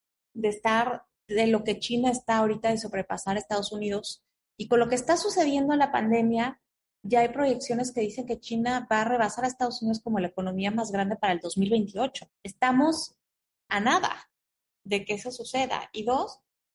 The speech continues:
no estaba la tecnología tan en punta como lo está este momento. No está el cinco G, en el que China lleva la delantera con Huawei. Y obviamente, al nosotros estar cada vez más conte-, más conectados y con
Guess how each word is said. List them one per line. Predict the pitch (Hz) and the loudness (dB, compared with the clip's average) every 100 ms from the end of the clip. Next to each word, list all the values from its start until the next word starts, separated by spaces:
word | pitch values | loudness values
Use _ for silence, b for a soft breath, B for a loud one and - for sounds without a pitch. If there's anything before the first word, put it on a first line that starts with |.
| - | -2
no | 233 | 2
estaba | 294 311 - 302 302 302 | 2 0 0 0 2 0
la | 294 262 254 | 0 0 -2
tecnología | 226 220 202 202 196 269 277 269 | -6 -4 -2 -2 -4 -2 0 0
tan | 262 247 | 0 -2
en | 240 | -2
punta | 240 240 247 | -2 -2 -2
como | 220 190 | 0 0
lo | 180 | -2
está | - 202 | -4 -6
este | - 233 | -2 0
momento. | 220 202 202 196 220 | 2 2 0 0 0
No | 233 | 2
está | 247 247 | 2 2
el | 269 | 2
cinco | - 262 254 240 | 2 2 2 0
G, | - 208 226 _ | -2 -4 -4 _
en | 202 | -2
el | 202 | 0
que | 196 185 | 0 -2
China | - 220 233 | -2 0 2
lleva | 226 208 214 | 2 2 4
la | 214 | 4
delantera | 185 180 185 202 208 | 2 -2 -2 -2 -2
con | 208 202 202 | -2 -8 0
Huawei. | 233 208 190 208 _ _ - | 0 0 -4 -8 _ _ -4
Y | 226 | 2
obviamente, | 262 320 339 320 262 254 240 254 - _ _ - | 4 4 4 4 2 2 0 -2 -6 _ _ -6
al | 214 208 | -4 -4
nosotros | 208 262 320 - | -4 -4 -6 -8
estar | - 254 | 0 0
cada | 254 262 | 2 4
vez | 240 233 | 4 2
más | 240 240 | 0 -2
conte-, | - 220 220 220 _ | -4 -4 -4 -8 _
más | 208 208 214 | -8 -4 -6
conectados | - 233 233 247 226 226 220 | -4 -4 0 0 2 0 -4
y | - | -12
con | - 185 180 180 180 | -4 -2 -2 -4 -8